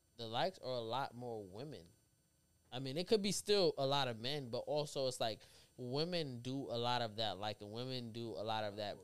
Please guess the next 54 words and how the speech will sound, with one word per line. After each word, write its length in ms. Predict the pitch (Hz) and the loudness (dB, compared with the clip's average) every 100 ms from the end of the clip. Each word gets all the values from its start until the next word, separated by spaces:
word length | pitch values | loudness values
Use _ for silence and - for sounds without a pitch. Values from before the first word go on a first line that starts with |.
| - | -6
praising 480 | 120 120 107 104 101 - | -4 -4 -6 -10 -10 -6
of 280 | 110 104 104 | -4 -4 -4
that. 260 | 95 85 | -6 -4
And 180 | 117 123 | -6 -6
it's 240 | 123 - | -6 -4
not 240 | 135 147 113 | 0 0 2
like 240 | 117 104 - _ _ _ | 0 0 -6 _ _ _
you, 360 | 147 175 233 - | 0 2 2 0
you're 320 | 151 180 214 | 2 6 6
looking 280 | 214 214 180 | 6 -2 -2
at 140 | 151 | -4
her, 80 | 147 139 | -4 -4
like, 160 | 127 120 | -4 -2
we 100 | 185 | -2
don't 200 | 269 240 | 0 -2
care. 400 | - 240 240 226 | 0 2 2 0
Like, 180 | 156 143 | -2 -2
we're 140 | 175 | -2
not 200 | 226 220 | 0 -2
gonna 100 | 180 | -2
say, 140 | 175 180 | -2 0
"Yo, 180 | 143 127 | 2 2
babe, 320 | 123 117 101 - _ _ _ _ | 2 0 -2 -10 _ _ _ _
yo, 320 | 131 139 107 - _ _ - | 0 2 2 -4 _ _ -6
go 140 | 151 147 | 0 0
look 280 | 131 139 - | 0 -2 0
like 220 | 117 107 | -2 0
her." 200 | 117 95 - _ _ _ _ 139 | -4 -6 -10 _ _ _ _ -6
We're 80 | |
not 120 | 190 202 | -4 -2
gonna 120 | 160 | -2
say 200 | 160 117 | 0 -2
that. 100 | - | -2
Of 100 | 101 | -6
course, 280 | - 180 131 | -2 0 0
we 120 | 113 | -4
liked 280 | 110 113 123 | -2 -2 -2
her 120 | 120 | -6
picture, 440 | - 139 139 110 101 - | -8 -6 -6 -6 -8 -4
but 80 | |
at 140 | 107 131 | -4 -2
the 80 | 120 | -6
same 320 | 151 147 127 | -4 -4 -4
time, 360 | 151 151 143 | -4 -4 -2
bro, 200 | 139 151 | -2 0
it's 140 | 139 120 | 0 -2
just 140 | 135 | 0
like 140 | 131 123 | 0 -2
you 100 | 120 | -2
liking 280 | 131 127 117 | -2 -2 -6
fucking 300 | 135 135 107 | -8 -8 -8
Chris 200 | 139 131 | -8 -6
Brown 300 | 135 139 135 | -2 0 0
picture. 380 | 127 - 80 | -4 -8 -12